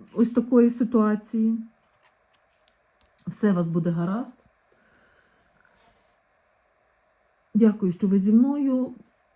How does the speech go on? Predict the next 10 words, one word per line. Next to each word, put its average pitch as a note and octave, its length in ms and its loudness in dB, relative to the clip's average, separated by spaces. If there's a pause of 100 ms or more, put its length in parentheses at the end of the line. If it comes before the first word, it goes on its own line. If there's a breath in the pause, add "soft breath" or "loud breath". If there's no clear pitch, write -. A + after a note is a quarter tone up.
(360)
Ставте, A3+ 400 0
будь G3 160 2
ласка, F#3 300 0
вподобайки. A#3+ 760 0
Чекаю A#3 560 -2
з G3 160 2
нетерпінням G3+ 580 2
на F#3+ 60 2
ваші F#3 300 -4
коментарі. G#3 680 0